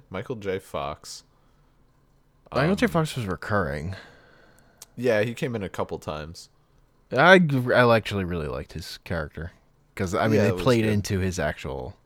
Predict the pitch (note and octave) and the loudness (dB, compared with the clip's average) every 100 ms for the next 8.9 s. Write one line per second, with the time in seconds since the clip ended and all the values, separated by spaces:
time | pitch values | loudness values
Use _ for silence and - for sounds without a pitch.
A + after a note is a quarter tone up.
0 | _ _ _ _ _ - - - - _ | _ _ _ _ _ -16 -12 -12 -12 _
1 | _ - C2 - - D3+ G#1+ F2+ E2 E2 | _ -18 -16 -14 -2 -2 -2 -6 -8 -6
2 | D#2+ D2 F2+ F#2 E2+ B1 G2 G2 D2 D#2 | -6 -8 -8 -4 -4 -4 -6 -6 -6 -8
3 | D#2+ F2 - _ _ - G#2+ - F2 _ | -8 -8 -10 _ _ -8 -8 -8 -14 _
4 | _ _ _ _ _ _ _ _ _ _ | _ _ _ _ _ _ _ _ _ _
5 | _ _ _ _ _ _ _ _ - E2 | _ _ _ _ _ _ _ _ -8 -6
6 | F2 F#2 F#2+ F#2+ G2+ _ _ _ _ _ | -4 -6 -8 -10 -14 _ _ _ _ _
7 | _ - F2+ F2+ F2+ G#2 G2+ F#2 - - | _ -16 -12 -8 -6 -4 -4 -6 -12 -6
8 | F2+ F2 E2+ G2 G#2+ G#2+ G2 F2+ | -2 -2 -2 -4 -6 -8 -10 -16